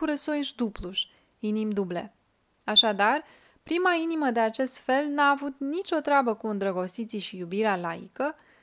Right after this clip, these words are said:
ci a fost un omagiu adus în semn de recunoștință pentru minunea nașterii moștenitorului regal.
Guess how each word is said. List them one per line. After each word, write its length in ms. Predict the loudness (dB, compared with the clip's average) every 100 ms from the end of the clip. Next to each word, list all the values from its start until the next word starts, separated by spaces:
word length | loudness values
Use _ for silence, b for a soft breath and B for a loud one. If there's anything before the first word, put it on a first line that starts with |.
| b
ci 120 | 2
a 100 | 4
fost 280 | 4 -2 0
un 80 | 0
omagiu 420 | 2 4 4 2
adus 280 | 0 0 -4
în 120 | -4
semn 240 | -2 0
de 80 | 2
recunoștință 800 | 0 0 -2 -2 -2 -2 0 -2
pentru 320 | -4 -6 -6
minunea 400 | -8 -6 -2 -2
nașterii 480 | 0 -2 -2 -4 -4
moștenitorului 840 | -4 -4 -6 -6 -4 -2 -2 -2 -2
regal. 460 | -2 -2 -4 -6